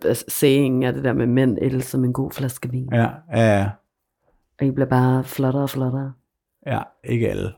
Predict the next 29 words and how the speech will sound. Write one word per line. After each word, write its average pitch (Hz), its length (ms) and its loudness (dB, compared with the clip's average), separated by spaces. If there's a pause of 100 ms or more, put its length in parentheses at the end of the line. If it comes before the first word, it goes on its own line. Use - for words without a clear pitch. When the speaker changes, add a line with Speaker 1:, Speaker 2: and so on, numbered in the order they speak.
Speaker 2:
Du 117 60 -8
skulle 95 220 -4
have 98 160 -2 (220)
set - 380 -2
mig 92 140 -2
i 95 40 -2
tredje 90 240 -4
G. 87 240 -8
Der 101 60 -4
var 101 100 -2
jeg 95 100 -2
fandme - 200 -2
Speaker 1:
Er 151 40 -2
det - 100 -2
Speaker 2:
pæn. 170 100 -4
Speaker 1:
rigtigt? 170 140 -8
Speaker 2:
Ja, - 60 -10
Speaker 1:
Jeg - 80 -4
Speaker 2:
der 143 100 4
Speaker 1:
synes 170 240 0
jo 135 60 2
også 127 140 -2
kun, 143 200 2
jeg 135 120 0
ser 123 100 -4
bedre 123 360 -2
ud, 123 180 -4
end 135 120 -2
jeg 123 100 -2